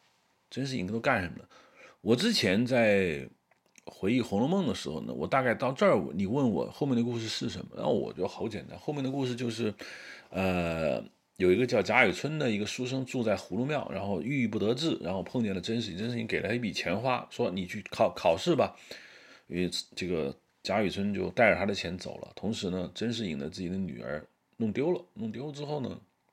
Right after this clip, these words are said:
没了。但实质上这中间有一个插曲，一直被我遗忘。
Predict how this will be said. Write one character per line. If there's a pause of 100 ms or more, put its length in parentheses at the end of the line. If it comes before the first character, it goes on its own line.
(420)
没
了。 (1600)
但
实
质
上
这
中
间
有
一
个 (920)
插
曲， (200)
一
直
被
我
遗
忘。